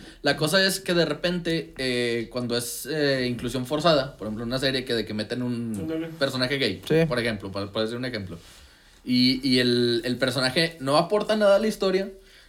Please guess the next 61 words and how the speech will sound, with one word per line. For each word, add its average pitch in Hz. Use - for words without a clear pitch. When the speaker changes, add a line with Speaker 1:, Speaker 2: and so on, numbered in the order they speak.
Speaker 1:
no 135
hace 139
nada 175
más 156
que 160
decir, 135
"Soy 139
gay", 143
y 120
ya. 117
Y 143
Speaker 3:
Ujú. 147
Speaker 1:
eso 175
se -
me 143
hace 156
más 190
explotativo 180
Speaker 3:
A -
Speaker 1:
que 139
Speaker 3:
huevo. 185
Speaker 1:
si 247
no 226
lo 135
tuvieras 120
ahí. 85
Speaker 2:
Claro. -
Speaker 1:
Porque 147
es, 151
nomás 156
te 196
estás 196
colgando 185
de 180
que, 131
ah, 123
bueno, 107
hay 110
un 123
gay 127
ahí, 139
ya 123
tenemos 120
el, 113
Speaker 2:
Sí. 117
Speaker 1:
el 110
check. -
Y -
Speaker 3:
Sí. -
Speaker 1:
entonces 147
no 196
le 226
estás 202
metiendo 180
el 175
esfuerzo 147
de 139
hacer 127
un 143
personaje 143
humano 139